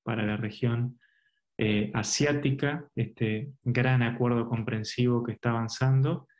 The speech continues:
y por supuesto lo que tiene que ver más hacia el resto del mundo, las distintas rutas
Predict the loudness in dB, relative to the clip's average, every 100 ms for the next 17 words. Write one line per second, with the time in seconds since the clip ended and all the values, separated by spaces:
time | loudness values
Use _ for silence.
0 | _ _ -4 -2 0 0 0 0 0 0
1 | 0 -2 -2 -4 -4 -2 -2 -2 -2 -4
2 | -4 -10 -18 _ _ _ _ _ -4 -2
3 | -2 2 0 2 2 2 2 4 4 2
4 | -2 -10 _ _ _ -6 -4 -2 0 0
5 | 2 0 2 2 2 -2 -4 -10 -18